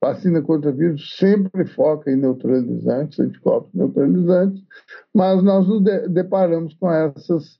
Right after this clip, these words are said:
é, situações, então, que imaginamos que deve ser testado.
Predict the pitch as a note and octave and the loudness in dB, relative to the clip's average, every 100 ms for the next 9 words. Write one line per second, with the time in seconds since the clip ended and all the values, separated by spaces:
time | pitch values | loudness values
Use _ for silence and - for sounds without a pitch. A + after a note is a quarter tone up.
0 | - D3 D3 C#3+ - E3+ - D#3+ F3 - | -2 0 0 -2 -4 -4 0 0 0 -2
1 | F3 G3 E3 F3+ D#3 D#3+ F3 - G3+ G3+ | 0 2 0 -2 0 0 -2 -2 0 2
2 | G3+ F3 B2 C#3 D#3+ F3 C#3+ E3+ D#3+ - | 4 4 2 0 2 2 2 0 0 -4
3 | D3+ D3 F3 E3 G3+ G3 D#3 F3+ D#3 F#3 | 0 2 0 0 2 4 2 0 2 2
4 | F3+ D3+ F#3 D3+ F#3+ G3 - E3 G#3+ G3+ | 0 -2 -4 0 -2 -2 -2 0 2 -2